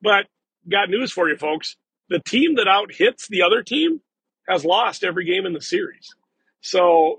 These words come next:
it was fun to see some of Foligno's hits and see him blow up, uh, Schenn one time and see him blow up a couple other guys. But at the end of the day, and it didn't hurt him, to be clear, it didn't cost him.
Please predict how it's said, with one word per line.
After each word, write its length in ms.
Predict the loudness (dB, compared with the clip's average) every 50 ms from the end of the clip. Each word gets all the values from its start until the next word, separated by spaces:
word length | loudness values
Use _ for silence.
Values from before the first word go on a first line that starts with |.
| _ -2
it 200 | 0 0 0 2
was 340 | 2 2 2 2 0 -2
fun 260 | -4 -2 -2 -2 -2 -2
to 80 | -6
see 180 | -8 -10 -10 -10
some 260 | -10 -10 -10 -8 -8
of 100 | -8 -8
Foligno's 680 | -6 -4 -2 0 0 0 0 -2 -4 -8 -10 -10 -6 -2
hits 280 | -2 -2 -2 -6 -12 -16
and 120 | -14 -12
see 280 | -8 -4 -2 0 2 2
him 240 | 0 0 -4 -6 -4
blow 280 | 0 2 2 4 4
up, 220 | 2 0 -2 -4 _ _ _ _ _ _ _ _ _ _ _
uh, 160 | -4 -2 -2
Schenn 520 | -2 -2 0 2 2 4 4 4 2 2 0
one 220 | 0 -2 -4 -4
time 320 | -4 -2 -2 0 0 0 -2
and 140 | -4 -6
see 220 | -6 -6 -4 -2 0
him 340 | 0 0 0 0 -6 -10 -12 _ _ _ _ _ _ _ _ 0
blow 180 | 2 4 4
up 140 | 4 2 0
a 40 | -4
couple 380 | -4 -4 -4 -2 -2 -4 -4 -2
other 200 | -2 -2 -4 -4
guys. 440 | -4 -4 -4 -4 -6 -8 -10 -14 -18 _
But 140 | -2 0 0 0
at 100 | 0 0
the 120 | 0 0
end 140 | 2 2 0
of 60 | -2
the 60 | -2
day, 480 | -2 0 0 2 2 2 2 0 -4 -6 _ _ 0
and 120 | 2 2
it 100 | 2 4
didn't 240 | 2 2 2 0 0
hurt 200 | 2 2 2 0
him, 140 | -2 -6 -12
to 100 | -10 -10
be 120 | -8 -8
clear, 280 | -4 -4 -4 -2 -2 -4
it 100 | -4 -4
didn't 240 | -6 -8 -8 -2
cost 340 | 0 2 4 4 2 0 -2
him. 180 | -4 -4 -4